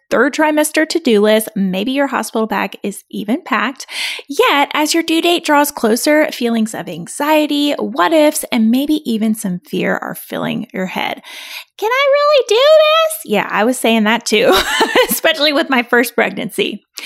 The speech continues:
Take a deep breath, though, and grab my hand and join me for a free forty-five minute mini birth class to start gaining the confidence that you deserve. When you enroll, you'll get instant access to the full birth prep workshop,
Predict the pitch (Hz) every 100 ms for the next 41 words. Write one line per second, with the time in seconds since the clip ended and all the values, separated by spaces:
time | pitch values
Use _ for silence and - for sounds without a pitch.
0 | - - - - 240 285 302 - 330 254
1 | 247 - 180 165 185 - 196 190 190 202
2 | 196 208 320 359 330 311 302 294 247 233
3 | 262 254 262 262 240 - 214 - - 262
4 | 269 269 - - 202 202 185 180 208 240
5 | 285 - - - - 240 294 339 381 -
6 | 254 247 - 220 202 233 - 214 - 208
7 | 208 - 214 196 190 185 180 - - 269
8 | 302 349 339 330 - - 202 214 - 247
9 | 190 185 175 - - 190 190 - - -
10 | - - - - 220 277 349 - 302 247
11 | 220 220 208 196 - - 269 330 381 359
12 | 247 240 - 247 - 226 202 214 - 285
13 | 294 285 233 202 202 - 185 - 269 302
14 | - 311 311